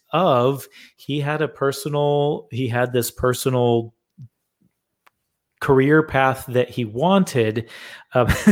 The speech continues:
<laughs> and that he chose the Libertarian Party for it should tell us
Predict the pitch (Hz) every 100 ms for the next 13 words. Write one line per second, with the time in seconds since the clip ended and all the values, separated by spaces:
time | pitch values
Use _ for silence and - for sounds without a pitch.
0 | - 233 - 202 165 - 143 151 - 160
1 | 165 196 214 208 180 175 156 160 156 151
2 | 139 123 139 139 123 - 160 170 131 131
3 | - 170 160 - 180 - 185 175 -